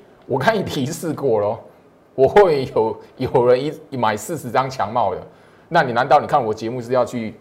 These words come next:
我们，我们，我们要卖的，获利了结了，你进去接他的筹码吗？我不希望啦。当然我节目上绝对不会鼓励你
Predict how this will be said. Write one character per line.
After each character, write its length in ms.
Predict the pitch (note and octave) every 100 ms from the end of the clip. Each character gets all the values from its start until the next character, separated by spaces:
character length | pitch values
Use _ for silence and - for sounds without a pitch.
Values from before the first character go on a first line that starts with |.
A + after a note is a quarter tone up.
| -
我 80 |
们， 160 | G2 G2 -
我 60 | -
们， 160 | A2 -
我 60 | B2
们 80 | E3
要 80 | D#3
卖 320 | F#3+ F3+ A#2+
的， 80 | F2+
获 180 | G#3+
利 120 | G3 D#3+
了 200 | G#2+ F2
结 120 | F#2
了， 80 | F#2+
你 100 | G2
进 160 | B2+
去 80 | C3
接 320 | C3 A#2 A#2
他 220 | A#2 A2 G#2+
的 60 |
筹 200 | - F2
码 120 | F2+ D#2
吗？ 100 | D2 D2 - _ _ _ _ _ _ _ _ _
我 80 | -
不 100 | G#2+
希 220 | C3+ -
望 220 | B2+ A#2 D#2+
啦。 80 | - - _ _ _ _ _ _ _
当 120 | - F#3+
然 80 |
我 60 | B2+
节 160 | A#2+ D3
目 80 |
上 180 | F3+ D#3+
绝 140 | - B2+
对 100 | B2
不 140 | B2+
会 80 | C#3+
鼓 240 | - F2+
励 80 | C#3
你 180 | A#2